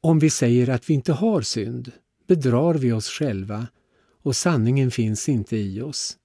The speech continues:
Om vi bekänner våra synder, är han trofast och rättfärdig, så att han förlåter oss våra synder och renar oss från all orättfärdighet.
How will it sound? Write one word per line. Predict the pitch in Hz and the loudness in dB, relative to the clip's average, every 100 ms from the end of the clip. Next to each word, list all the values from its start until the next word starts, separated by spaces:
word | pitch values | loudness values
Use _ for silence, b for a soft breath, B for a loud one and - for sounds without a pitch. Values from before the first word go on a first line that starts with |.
| _ _ _ _ _ _ _ _ _ _ _ _ _ _ _ _ _ _ | _ _ _ _ _ _ _ _ _ _ _ _ _ _ _ _ _ _
Om | - 185 | 4 4
vi | 185 190 | 6 4
bekänner | 196 - 226 269 214 | 2 2 0 2 2
våra | 147 135 117 | 2 2 0
synder, | 113 - 117 92 104 107 110 _ _ _ _ | 0 0 0 -2 -6 -8 -10 _ _ _ _
är | - 165 | -2 0
han | 117 104 | 2 -2
trofast | - - 202 117 - 202 120 - - | -2 0 0 -2 -6 -6 -6 -10 -10
och | 160 151 | -4 0
rättfärdig, | 202 - - 117 139 185 120 120 b b b | 0 0 -6 -4 -2 -2 -4 -6 b b b
så | - - 165 | -4 0 0
att | 156 | 0
han | 185 190 | 0 0
förlåter | 226 151 214 220 220 | 2 2 2 0 0
oss | 185 - | 0 0
våra | 151 139 113 | 0 0 -2
synder | - 156 117 98 107 110 b b b b b | 0 0 0 -2 -4 -6 b b b b b
och | 185 180 | 0 4
renar | 220 117 113 117 | 4 4 2 2
oss | 127 - | 0 -2
från | - 131 127 | -2 -2 -2
all | 123 113 107 117 | -2 -4 -2 -2
orättfärdighet. | 170 143 107 101 - 117 123 117 151 147 - - - | -4 -4 -6 -8 -8 -6 -6 -8 -8 -8 -14 -20 -20